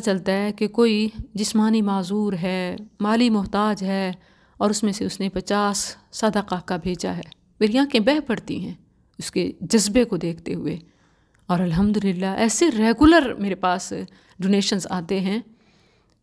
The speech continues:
کسی معذور کا پچاس بھیجنا،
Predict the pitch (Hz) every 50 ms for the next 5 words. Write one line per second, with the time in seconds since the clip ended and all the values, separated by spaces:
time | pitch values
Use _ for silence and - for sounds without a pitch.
0 | _ _ - - - 175 190 - 247 - - 254 233 214 214 214 214 202 214 254
1 | 285 294 262 - - 226 190 180 - 196 - - 202 208 214 208 - - 170 180
2 | 180 175 170 - 190 180 - 190